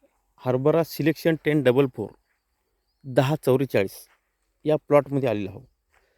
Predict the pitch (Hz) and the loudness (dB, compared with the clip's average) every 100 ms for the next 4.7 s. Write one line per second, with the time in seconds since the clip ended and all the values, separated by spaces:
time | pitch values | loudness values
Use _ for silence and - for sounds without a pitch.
0 | _ _ _ _ _ 175 180 190 185 190 | _ _ _ _ _ 0 2 2 2 2
1 | 185 - 185 190 196 - _ _ _ _ | 0 0 -2 -2 -6 -10 _ _ _ _
2 | _ 147 156 185 190 175 165 - _ _ | _ 4 4 4 2 0 -2 -8 _ _
3 | _ _ _ _ _ _ _ _ - - | _ _ _ _ _ _ _ _ -10 0
4 | 131 147 170 170 170 160 160 | 0 2 0 0 -2 -4 -4